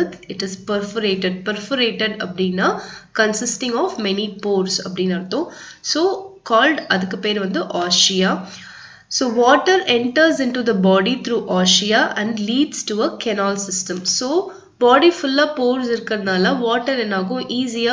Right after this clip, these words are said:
பாடியை அ, த்ரூ பண்ணி போகும். அதாவது ஒரு பக்கம் இருக்கிற water வந்து இந்த pores மூலமா அடுத்த சைடு போகும் through this, அ, body of these organisms. So it makes a canal system.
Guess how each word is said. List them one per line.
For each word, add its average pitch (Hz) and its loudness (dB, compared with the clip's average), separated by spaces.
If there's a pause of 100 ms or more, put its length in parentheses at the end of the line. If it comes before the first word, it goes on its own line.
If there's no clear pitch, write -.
(120)
பாடியை 208 0 (580)
அ, 196 -2 (640)
த்ரூ 294 2
பண்ணி 214 -2
போகும். 175 -4
அதாவது 196 -2 (360)
ஒரு 240 0
பக்கம் 247 2
இருக்கிற 247 0
water 202 0
வந்து 208 -2
இந்த 262 0
pores 220 -2
மூலமா 190 0 (580)
அடுத்த 262 2
சைடு 226 0
போகும் 208 0
through 285 0
this, 311 -4
அ, 185 0
body 202 0
of 226 -6
these 214 -8
organisms. 185 -4
So - -4
it 233 -4 (100)
makes 247 -2
a 339 -2
canal 196 0
system. 185 -2